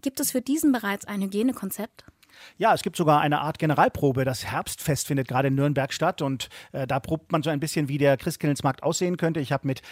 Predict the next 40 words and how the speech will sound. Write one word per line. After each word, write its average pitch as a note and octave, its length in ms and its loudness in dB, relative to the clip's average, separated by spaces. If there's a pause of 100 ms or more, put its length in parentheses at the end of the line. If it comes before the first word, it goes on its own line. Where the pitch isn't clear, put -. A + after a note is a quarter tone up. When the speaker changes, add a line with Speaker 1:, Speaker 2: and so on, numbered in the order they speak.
(120)
Speaker 2:
Marktamtsleiterin D3 880 0
Christine C#3 400 -2
Beek D3 180 2
aus D#3 140 0
Nürnberg D3+ 320 4
gesprochen. D3+ 400 0
Sie C3 100 -2
sagt, C#3+ 280 0 (200)
es - 140 -6
wird D#3+ 200 0
ein C3 220 -2
Einbahnstraßenprinzip D#3+ 1700 0
geben. E3+ 260 2
Die C#3+ 80 0
Leute C3 300 2
werden C3+ 180 2
also C3+ 160 -4
nur C3 120 0
in C#3+ 60 -2
eine D3 280 2
Richtung D#3+ 320 -2
gehen D#3 200 0
auf D3+ 100 -4
dem D3 140 -2
Weihnachtsmarkt. D#3 520 0 (260)
Die C3 160 -4
Kulinarikstände, D#3 1080 0
also C3+ 160 4
Bratwürstel C#3+ 680 -2
und C#3+ 100 0
all C#3+ 140 0
das, D3 180 0
wird C#3+ 160 -6
am C#3 160 -2
Rand C3+ 380 0
sein, F3+ 260 -2
damit C#3 240 0
es - 80 -10
da C3+ 100 -2
keine D3 280 -2